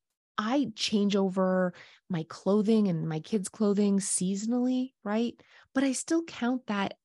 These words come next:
as a project 'cause it's, like, a bigger thing. It isn't something that I would do on a normal basis. It's a project. It's like, "What am I doing today?" I'm not saying today I'm not doing dishes. I'm not vacuuming. I, I am doing those things,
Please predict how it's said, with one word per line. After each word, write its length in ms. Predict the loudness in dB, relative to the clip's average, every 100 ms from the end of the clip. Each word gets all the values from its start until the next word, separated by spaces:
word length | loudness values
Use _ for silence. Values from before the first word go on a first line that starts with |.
| -4
as 180 | -2
a 60 | -4
project 500 | -4 0 2 2 -2
'cause 120 | -4
it's, 160 | -6 -4
like, 120 | 0
a 140 | 0 -2 0
bigger 340 | 0 2 0
thing. 400 | -2 -2 0 0
It 140 | -2 0
isn't 300 | 0 0 -2
something 280 | -2 0 2
that 100 | 2
I 100 | 0
would 240 | -4 -6
do 300 | -4 -2 0
on 140 | 0 0
a 60 |
normal 500 | 0 0 0 0 -2 -4
basis. 580 | -4 -2 -2 -2 -4 -8 -14 -18 _
It's 240 | 0 2 0
a 60 |
project. 560 | -2 -2 0 2 0 -4
It's 100 | -4
like, 160 | -4
"What 300 | -2 2 2
am 100 | 4
I 100 | 2
doing 360 | 2 2 2 0
today?" 560 | -2 0 0 0 -2 -6 _ _ _ _ _ _ 0
I'm 120 | 2
not 240 | 2 -2
saying 280 | -4 -4 -4
today 560 | -6 -4 0 2 2 -2 -8 -20 -20 -16 0
I'm 80 | 2
not 200 | 2 2
doing 240 | 0 0
dishes. 420 | -2 -4 -4 -6
I'm 100 | -2
not 180 | -2 -2
vacuuming. 600 | -2 -2 -2 -4 -4 -2
I, 140 | -2 -4 -8 -6
I 180 | -4 -4 -2
am 300 | 0 2 2
doing 400 | 2 2 4 2
those 300 | 0 -2 -4
things, 500 | -6 -4 -4 -4 -6